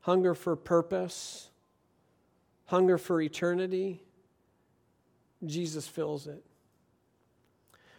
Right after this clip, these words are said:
But he promises something else, doesn't he? What, what else is he promising? Besides that, he promises security.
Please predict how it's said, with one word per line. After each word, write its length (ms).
But 80
he 60
promises 600
something 380
else, 440
doesn't 280
he? 200
What, 300
what 120
else 240
is 160
he 100
promising? 760
Besides 600
that, 400
he 160
promises 1200
security. 840